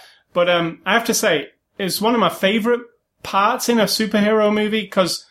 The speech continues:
and a lot of it was down to, and we've just watched an extra on this, the music.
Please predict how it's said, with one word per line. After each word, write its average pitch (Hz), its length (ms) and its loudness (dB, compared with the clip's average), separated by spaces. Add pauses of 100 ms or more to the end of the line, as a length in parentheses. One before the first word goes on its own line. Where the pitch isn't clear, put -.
(260)
and 170 300 -2 (300)
a 180 80 -2
lot 196 200 0
of 220 80 -2
it 254 100 0
was 214 160 0
down 185 300 2
to, 143 300 0
and 147 180 -2
we've 147 120 0
just 170 220 -6
watched 151 300 -2
an 147 100 -2
extra 180 280 0
on 143 80 0
this, 127 180 -6
the 147 100 -6
music. 156 680 -2